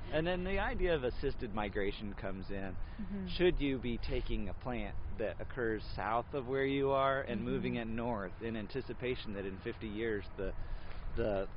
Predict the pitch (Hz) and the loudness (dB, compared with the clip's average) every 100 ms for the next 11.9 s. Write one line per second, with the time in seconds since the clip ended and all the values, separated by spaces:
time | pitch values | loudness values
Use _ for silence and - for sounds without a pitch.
0 | - 110 107 131 143 135 120 90 - 117 | 2 2 4 4 4 2 0 -2 -4 -4
1 | 104 104 101 - 98 95 107 98 - 98 | -2 0 -2 -2 -4 -2 0 0 -2 -4
2 | 98 95 180 - 202 196 101 85 - - | -4 -6 -6 -4 -4 -2 -2 -2 -4 -8
3 | - - - - - - 131 120 143 156 | -6 -4 -2 -2 8 8 8 8 8 6
4 | - 127 143 139 127 110 - 135 147 143 | 4 6 4 4 0 -2 2 4 6 4
5 | 135 127 127 180 151 - 95 85 76 - | 2 0 0 -2 -4 -8 -2 -2 0 0
6 | 180 185 190 131 131 117 107 95 107 113 | 0 -4 -4 -4 -2 -4 -4 0 2 2
7 | 117 117 110 113 139 - - - - - | 0 -2 0 0 0 -4 -8 -8 -6 -4
8 | 113 113 113 117 123 127 - 143 151 - | -2 0 2 2 0 -2 -4 0 0 2
9 | 95 - - 110 95 - - - - - | 2 2 2 2 0 -2 -8 -8 -8 -8
10 | - - - - - - - - - - | -8 -8 -10 -12 -14 -12 -14 -12 -12 -4
11 | 135 151 170 180 165 151 180 240 120 | 4 4 6 4 2 0 -2 -2 -4